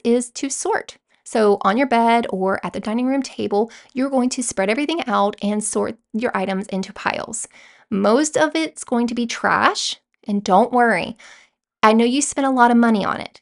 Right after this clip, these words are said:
but whether it sits in your bathroom count-, cabinet or it goes in the trash,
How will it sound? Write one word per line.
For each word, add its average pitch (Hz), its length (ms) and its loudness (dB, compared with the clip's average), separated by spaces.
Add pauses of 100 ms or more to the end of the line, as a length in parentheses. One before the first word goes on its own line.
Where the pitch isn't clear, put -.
(140)
but 240 140 2
whether 240 460 4
it 285 200 -2
sits - 600 -2 (160)
in 220 380 2
your 269 240 2
bathroom 262 340 0
count-, - 520 -4
cabinet 214 500 0 (560)
or 294 280 4
it 285 180 -2
goes 262 240 2
in 247 320 0
the 220 80 2
trash, 220 800 0